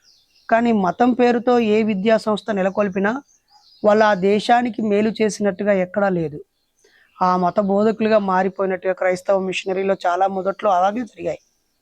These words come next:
కాబట్టి ఆలోచించాలని కోరుతున్నాం. మరి పెద్దలు ఓలే గారు చాలా మంచి మాట చెప్పారు. "అజ్ఞానము, వివేకము విశ్వాసానికి దారితీస్తే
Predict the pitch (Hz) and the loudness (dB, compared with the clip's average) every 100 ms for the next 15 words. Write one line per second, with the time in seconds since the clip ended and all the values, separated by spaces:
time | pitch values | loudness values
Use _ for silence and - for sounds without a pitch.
0 | - - - - - - 220 220 196 180 | -20 -20 -20 -20 -8 0 2 2 2 2
1 | 175 196 190 185 185 185 180 180 202 190 | 2 0 0 -2 0 0 -2 -2 -2 0
2 | 214 277 262 220 202 190 _ _ _ _ | 0 4 4 4 2 -4 _ _ _ _
3 | - 190 214 233 202 214 - _ _ _ | -4 0 2 2 2 0 -6 _ _ _
4 | - 202 226 233 220 214 202 190 - 185 | 0 2 4 4 4 2 0 -4 -2 2
5 | 196 240 226 202 185 214 196 185 190 - | 4 2 0 -4 -4 -2 -2 -4 -10 -8
6 | 165 160 165 175 165 202 202 196 240 226 | -6 -2 -2 -2 0 2 2 0 0 -2
7 | 170 196 190 185 180 202 - _ - _ | -2 -2 -2 -2 -2 -2 -6 _ -20 _
8 | 202 185 - 233 233 233 220 196 180 190 | -2 0 2 0 2 -2 -2 -2 -2 -2
9 | 185 202 - 196 180 | -4 -8 -6 -4 -4